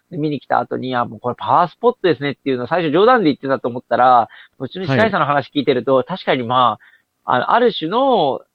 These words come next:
Speaker 1: 人に感じる人、感じない人はいるんですけど、パワースポットっていう言葉は間違いじゃないかも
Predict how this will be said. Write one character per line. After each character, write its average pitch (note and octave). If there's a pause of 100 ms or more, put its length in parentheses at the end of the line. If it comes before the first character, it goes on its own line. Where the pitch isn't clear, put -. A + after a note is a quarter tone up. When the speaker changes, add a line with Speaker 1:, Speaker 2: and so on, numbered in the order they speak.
(340)
Speaker 1:
人 G3
に F#3
感 F#3+
じ G#3+
る G#3+
人、 -
感 G3
じ F#3+
な G#3+
い G3+
人 F3+
は C3+
い C3
る E3
ん G3
で F3
す -
け -
ど、 C3+
パ B2+
ワ E3
ー -
ス -
ポ D4
ッ -
ト F#3+
っ C#3+
て -
い C3
う B2
言 C3
葉 D3
は D3
間 B2+
違 A#3+
い -
じ A#3+
ゃ C#3
な E3+
い A3+
か E3
も C3